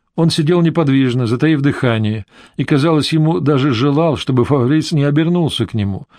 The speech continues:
не заставил помахать рукой, не вынудил к нечеловеческому усилию подняться,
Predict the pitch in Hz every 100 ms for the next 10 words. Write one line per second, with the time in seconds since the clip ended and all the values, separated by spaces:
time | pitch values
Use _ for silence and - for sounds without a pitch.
0 | - - 131 151 - 180 156 143 156 151
1 | 160 143 147 127 123 95 85 _ 123 123
2 | 147 143 135 135 - 131 120 131 131 139
3 | 135 - 135 131 123 - 156 120 107 95
4 | 123 117 131 147 - -